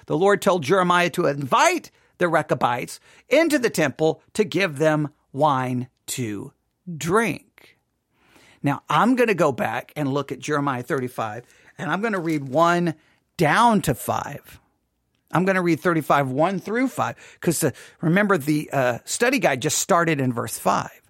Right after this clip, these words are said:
So let's go back and see what happens here. The word which came in unto Jeremiah from the Lord, saying, "In the days of Jehoiakim, the son of Josiah, king of Judah, go unto the house of the Rechabites,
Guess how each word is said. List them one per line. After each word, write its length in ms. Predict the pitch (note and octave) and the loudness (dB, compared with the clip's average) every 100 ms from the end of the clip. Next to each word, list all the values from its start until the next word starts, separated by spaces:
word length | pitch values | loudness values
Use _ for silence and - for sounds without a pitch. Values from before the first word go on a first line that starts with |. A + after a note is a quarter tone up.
| _ _ | _ _
So 140 | D#3 | -2
let's 240 | C#3 G#3 - | 0 0 0
go 160 | A#3 | -2
back 300 | C3 B2 - | 0 -6 -8
and 120 | D3+ C3+ | -12 -8
see 140 | D#3+ | -8
what 180 | B2 A#2+ | -8 -6
happens 420 | C3+ - B2 B2+ | -8 -8 -16 -18
here. 160 | - _ _ _ _ _ _ _ _ _ _ _ _ _ _ _ _ _ | -20 _ _ _ _ _ _ _ _ _ _ _ _ _ _ _ _ _
The 160 | D3 F3 | 0 2
word 680 | E3+ G3+ D#4 A#3 E3 E3 D3+ | 4 4 6 6 4 2 2
which 280 | F3+ - - | 0 -2 -2
came 520 | - C4 C4 C4 A#3+ - | 0 2 4 2 0 -2
in 400 | A3 C4 D4 D4+ - | -2 2 2 2 2
unto 480 | C4+ D#4 D#4+ C#4+ | 2 2 0 -2
Jeremiah 720 | A#3 A#3 A3 G#3 G3 G3 G#3 G#3 | -2 2 4 4 4 4 2 0
from 320 | - A#3+ C4+ | 2 2 4
the 80 | B3+ | 4
Lord, 340 | A3 A3 G3+ | 6 4 2
saying, 300 | - G#3 G#3 | 0 0 0
"In 140 | G#3+ | 0
the 80 | G#3 | 0
days 600 | D#3 G#3 C4 D4+ D#4+ A3+ | 0 0 2 2 2 0
of 240 | - A3+ F#3 | 0 0 2
Jehoiakim, 920 | A3 F#3 C#4+ E4 C#4+ - C#3 C3 D#3 - - - | 0 2 4 4 2 0 -4 -2 -8 -14 -20 -2
the 100 | G3+ | 0
son 240 | - B3 | 2 2
of 80 | A3+ | 2
Josiah, 480 | G3+ G3+ A3 G3 G3 | 0 0 2 2 2
king 260 | - B3+ | 0 0
of 100 | C4+ | 0
Judah, 320 | F#3 E3+ D#3+ D#3 - _ - C3+ | 0 0 0 -2 -8 _ -16 0
go 640 | F3 G#3+ C4+ D#4 E4+ D#4+ - _ _ | 4 6 6 6 6 4 -2 _ _
unto 640 | G#3 B3 D4 D4+ C#4+ C#4+ | 4 6 4 2 0 2
the 180 | C#4 B3 | 2 4
house 400 | A3 A#3 B3+ - | 4 4 4 4
of 180 | A#3 G#3+ | 2 4
the 100 | A3+ | 2
Rechabites, 1200 | A3 B3+ C#4 B3 D3+ A#2+ A2+ - - - - | 4 2 2 0 0 0 -4 -10 -16 -16 -18